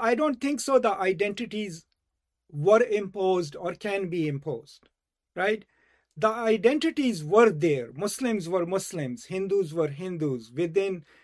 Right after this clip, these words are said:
uh, Sikhs were Sikhs. Those objective cultural identities were already there, right? The question was, how are those identities politically mobilized, right? So we can't go into the intricacies of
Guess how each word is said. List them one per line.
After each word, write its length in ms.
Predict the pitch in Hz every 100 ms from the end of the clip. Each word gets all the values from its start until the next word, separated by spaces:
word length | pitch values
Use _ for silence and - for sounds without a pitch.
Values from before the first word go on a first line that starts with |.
| _
uh, 120 | 180 -
Sikhs 560 | - - 240 226 - -
were 100 | 175
Sikhs. 400 | - - 196 -
Those 440 | 135 190 247 269 -
objective 720 | 202 156 190 190 - 208 -
cultural 480 | 190 190 - 202 190
identities 800 | 180 170 180 170 185 190 180 143
were 180 | 156 147
already 580 | - 175 180 165 143 127
there, 340 | 131 113 117 _ _
right? 240 | 175 233 277 _ _ _ _ _ _ _ _ _ _ -
The 100 | 190
question 640 | 190 294 294 - 285 247
was, 300 | 226 220 -
how 280 | - 240 254
are 180 | 247 214
those 320 | 185 202 185
identities 920 | 180 170 160 180 202 190 190 165 143 _
politically 680 | 208 240 254 220 - 156 143
mobilized, 760 | 131 127 117 120 113 - - - _
right? 320 | 170 202 208 - _ _
So 160 | 208
we 140 | 202 226
can't 260 | 285 254
go 160 | 240 240
into 260 | 226 226
the 160 | 220 196
intricacies 840 | 196 220 226 220 190 180 196 180 165
of 220 | 156